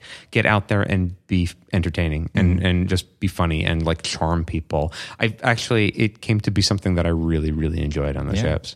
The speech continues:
Speaker 2: And again, that's the sort of difference between, uh, New York and regular audiences.
Speaker 1: Yeah.
Speaker 2: The, the New York audiences have seen improv before.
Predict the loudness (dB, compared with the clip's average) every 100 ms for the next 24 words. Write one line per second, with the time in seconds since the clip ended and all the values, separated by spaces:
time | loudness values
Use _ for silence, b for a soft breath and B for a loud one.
0 | -4 0 2 2 2 0 -2 -2 -2 -2
1 | -2 -4 -4 -6 -4 -2 -2 -4 -6 -6
2 | -2 -2 0 -2 -4 -8 -6 -4 -4 -6
3 | -6 -4 -4 -4 -2 -2 -2 -4 -4 -4
4 | -4 0 2 2 -2 -6 -6 -6 -8 -4
5 | -2 0 0 0 0 0 0 0 0 -4
6 | -4 -8 -8 -8 -8